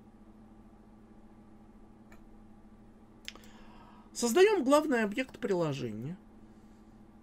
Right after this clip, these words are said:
который будет содержать информацию, относящуюся ко всему приложению в целом. Затем создаем главное окно. Вот, главное окно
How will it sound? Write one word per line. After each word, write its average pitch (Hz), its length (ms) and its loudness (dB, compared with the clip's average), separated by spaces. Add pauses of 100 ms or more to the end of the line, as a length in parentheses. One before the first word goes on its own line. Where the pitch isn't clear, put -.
(1040)
который 311 320 4
будет 240 320 -4
содержать 220 560 -2
информацию, 247 680 -4
относящуюся 220 800 -6
ко 190 100 -10
всему 226 320 -6
приложению 190 640 -4
в - 80 -20
целом. - 400 -10 (1160)
Затем 302 360 2
создаем 254 520 2
главное 247 500 2
окно. 160 420 -6 (4000)
Вот, 202 200 0
главное 285 500 4
окно 240 460 0